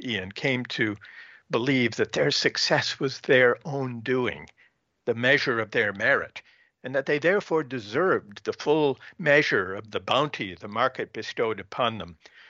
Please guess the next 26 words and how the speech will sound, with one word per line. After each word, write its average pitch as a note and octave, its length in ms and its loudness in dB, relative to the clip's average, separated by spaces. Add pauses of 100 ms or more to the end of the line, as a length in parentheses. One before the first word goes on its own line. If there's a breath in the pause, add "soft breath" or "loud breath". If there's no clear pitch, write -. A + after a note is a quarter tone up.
(320 loud breath)
So - 180 -2
I C#3+ 140 6
think G#3+ 260 -2 (140)
with, C3 280 0 (920)
with, B2 180 -4 (200)
in C#3 120 -2
their B2 260 6 (140)
quiet F3+ 560 4 (200)
ways, G#2 540 -4 (480 soft breath)
uh, A2 240 0 (380)
Biden C#3+ 340 4
in A#2 120 -4
the B2 60 -8
United A2+ 400 -4
States - 720 -6 (800 soft breath)
and G#2+ 540 -2
Olaf C3 320 2
Scholz, - 640 -2
the A#2 100 -10
new A2 220 -8
chancellor G#2+ 580 -4
in G2 80 -6
Germany, G2+ 580 -4 (840 loud breath)
are C#3 180 6
moving F#3 420 2
away C3 540 4